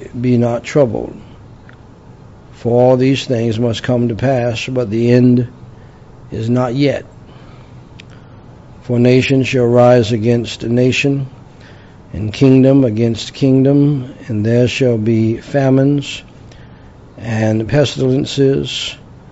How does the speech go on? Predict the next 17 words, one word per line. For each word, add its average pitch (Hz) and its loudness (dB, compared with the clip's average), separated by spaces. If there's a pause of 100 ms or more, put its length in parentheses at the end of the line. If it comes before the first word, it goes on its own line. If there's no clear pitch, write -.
(440)
and 110 -2
earthquakes - 0
in 113 -2
divers 123 0
places. - -6 (2000)
All 127 4
these 135 2
are 120 0
the 117 -4
beginning 107 -2 (1040)
of 110 -4 (340)
sorrows. - -10 (1800)
Holy 147 4
Father 143 2
God, 131 0
we 123 -4
pray 120 -2